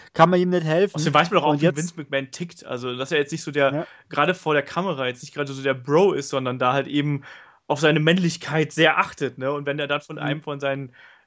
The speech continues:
Speaker 2: noch nicht mal Top-Angestellten irgendwie da so zurückgepfiffen wird, so, „Hey, benimm dich mal“, also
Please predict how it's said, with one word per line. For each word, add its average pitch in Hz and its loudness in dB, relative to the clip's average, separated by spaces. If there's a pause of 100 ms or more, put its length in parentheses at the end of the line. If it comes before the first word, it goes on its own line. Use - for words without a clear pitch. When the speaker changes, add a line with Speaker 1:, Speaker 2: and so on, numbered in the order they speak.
(140)
Speaker 2:
noch 151 0
nicht 175 -2
mal 147 2
Top-Angestellten 143 -2
irgendwie 147 -6
da 143 0
so 139 -2
zurückgepfiffen 156 -4
wird, 156 0
so, 120 -2 (200)
„Hey, 127 2
benimm 131 2
dich 196 -2
mal“, 117 2
also 123 -2